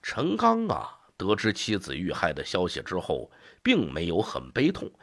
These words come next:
反而非常冷静地回答了民警的问题。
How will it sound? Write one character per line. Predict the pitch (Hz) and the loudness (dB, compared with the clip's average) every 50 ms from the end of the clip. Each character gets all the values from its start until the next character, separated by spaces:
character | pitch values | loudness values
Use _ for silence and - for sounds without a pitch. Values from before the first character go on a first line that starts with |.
| - - - - | -20 -20 -18 -16
反 | - - - 104 80 | -2 4 6 6 8
而 | 76 92 139 175 | 8 10 8 8
非 | - - - 302 311 311 - | 8 6 8 10 10 10 8
常 | - - 117 160 | 6 4 2 4
冷 | 202 185 104 - - 71 73 | 4 4 2 0 -2 -6 -4
静 | - - 214 180 120 | 2 4 4 4 4
地 | - 64 - - - - | 0 -4 -8 -10 -14 -20
回 | - - - 85 85 101 | -14 -8 -4 -2 0 0
答 | 107 80 67 69 | 2 4 4 4
了 | 80 78 65 | 2 0 -2
民 | 64 69 73 76 92 143 151 | -6 -8 -6 -4 -2 -2 0
警 | - - 58 62 | -2 -4 -6 -6
的 | 67 76 | -6 -4
问 | 85 90 78 65 | -4 -4 -4 -6
题。 | - - - - | -12 -16 -18 -20